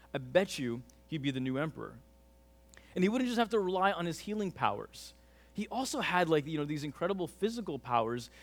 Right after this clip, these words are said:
that we, we don't really often talk about. Like, do you remember the scene in the Garden o-, of Gethsemane right before he's about to be arrested? This is in John eighteen. And he, he, he's betrayed by the kiss, and here comes, like, the Roman guard to arrest him.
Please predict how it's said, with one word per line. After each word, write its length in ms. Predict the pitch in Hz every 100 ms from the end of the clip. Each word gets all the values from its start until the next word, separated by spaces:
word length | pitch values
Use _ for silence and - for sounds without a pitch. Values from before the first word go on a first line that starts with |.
| -
that 140 | - 160
we, 180 | 151 151
we 160 | 151
don't 320 | 135 156 208 170
really 420 | 156 165 156 160
often 540 | - 151 - 143 135 123 - - - -
talk 260 | 202 226
about. 300 | 143 101 50 - - - - - - - -
Like, 140 | 175
do 40 |
you 60 | 185
remember 220 | 220 247
the 100 | 233
scene 460 | - - 220 196 165
in 80 | 156
the 60 |
Garden 500 | 147 156 170 165 156 -
o-, 80 | 147
of 180 | 131
Gethsemane 440 | 127 131 165 165 135 127
right 200 | 151 180
before 240 | 160 170
he's 120 | 156
about 280 | 139 135 139
to 100 | -
be 140 | 131
arrested? 500 | 131 123 113 - 120
This 140 | 120 123
is 120 | 123
in 120 | 123
John 240 | 123 120 127
eighteen. 460 | 131 127 127 110 131 - - - - -
And 320 | 151 156 151 156
he, 380 | 147 160 170 151
he, 200 | 156 147
he's 120 | 151
betrayed 480 | 127 131 - 175 190
by 160 | 185 185
the 140 | 175
kiss, 480 | - 151 135 135 - - - -
and 140 | 135
here 140 | 156
comes, 280 | 175 180 180
like, 100 | 170
the 80 | 151
Roman 360 | 139 151 160 143
guard 300 | 127 123 123
to 140 | 147
arrest 360 | 131 117 - 120
him. 160 | 113